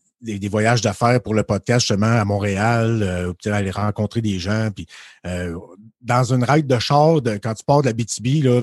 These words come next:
t'as huit heures de char à faire. Euh, à, quand tu sors du char, tu te connais beaucoup mieux qu'en entrant dedans. Fait que c'est pour ça, je pense qu'on est devenu un, un très ben, un très bon team ensemble, euh, moi puis Martin, puis c'est la formule, euh, du crachoir qui fonctionne le mieux.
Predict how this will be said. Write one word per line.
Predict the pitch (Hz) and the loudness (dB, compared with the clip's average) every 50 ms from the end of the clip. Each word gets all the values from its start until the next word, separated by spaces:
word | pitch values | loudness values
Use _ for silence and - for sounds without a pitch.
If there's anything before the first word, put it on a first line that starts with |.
| 107 - | 0 -4
t'as | 107 98 | -8 -8
huit | 104 107 110 - | -6 -6 -2 2
heures | 143 143 151 | 2 4 4
de | 139 123 | 4 2
char | 110 - 139 139 131 | 2 2 0 0 0
à | 107 101 | -2 -2
faire. | - 131 131 139 143 131 - _ - - - - _ _ - | -2 0 0 0 -2 -4 -6 _ -20 -20 -20 -20 _ _ -4
Euh, | 113 117 113 113 113 120 120 | -2 -2 0 0 0 -2 -2
à, | 117 120 113 | -4 -8 -4
quand | - 143 156 | -2 -2 -2
tu | 147 - - 147 | -2 -2 -4 0
sors | - 185 190 190 | 2 4 4 4
du | 170 135 135 | 4 2 -2
char, | - - 151 151 156 | 0 0 2 2 0
tu | 151 - 139 | 0 -4 -6
te | - | -2
connais | - 151 135 143 139 | 0 2 2 2 2
beaucoup | 131 131 127 - - | 0 -2 -2 0 0
mieux | 127 127 123 135 131 | 2 4 4 4 4
qu'en | - 123 117 110 110 | 2 2 0 2 0
entrant | 107 110 - 113 110 101 | 0 -2 0 0 -2 -2
dedans. | 90 85 87 101 120 - - - - _ | -2 -4 -6 -6 -8 -10 -14 -20 -20 _
Fait | - 110 113 | -4 -4 -2
que | - - 117 110 107 | -2 0 0 0 -2
c'est | 98 - | -2 -6
pour | - 113 - | -8 -4 -2
ça, | - 135 | 0 0
je | 120 | 0
pense | - 113 113 113 - | 2 0 0 0 0
qu'on | - 101 95 90 85 82 85 85 82 82 80 | -2 -2 -2 -2 -4 -6 -10 -12 -14 -12 -10
est | 90 92 | -6 -2
devenu | 104 107 98 113 123 117 | -2 0 2 4 4 4
un, | 104 92 87 87 92 87 | 4 2 -2 -4 -8 -10
un | |
très | - - - 127 135 120 | -8 -4 0 2 2 2
ben, | 113 117 110 107 104 101 98 92 | 4 2 2 2 2 0 -2 -4
un | |
très | - - 131 131 | -2 0 0 2
bon | 127 120 110 98 | 2 2 2 2
team | - 113 113 110 | 2 2 2 2
ensemble, | 101 90 82 - 107 101 107 101 95 | 2 0 0 0 0 2 2 2 2
euh, | 87 85 82 80 78 - | 0 0 -2 -4 -6 -6
moi | 92 92 | -8 -6
puis | - 107 | -2 0
Martin, | 104 98 90 - 104 110 113 | 0 0 0 0 0 0 0
puis | - - | 0 0
c'est | 104 | -2
la | 95 90 | -2 0
formule, | - - 98 98 104 107 104 101 101 | 0 0 0 2 4 4 4 2 2
euh, | 95 87 82 80 | 0 -2 -4 -6
du | 82 - | -8 -10
crachoir | - - 98 92 - - 98 98 92 | -8 -6 -6 -4 -4 -4 -4 -4 -4
qui | - - | -6 -8
fonctionne | - 90 85 - - 82 71 | -10 -10 -8 -10 -12 -12 -14
le | - _ | -14 _
mieux. | _ | _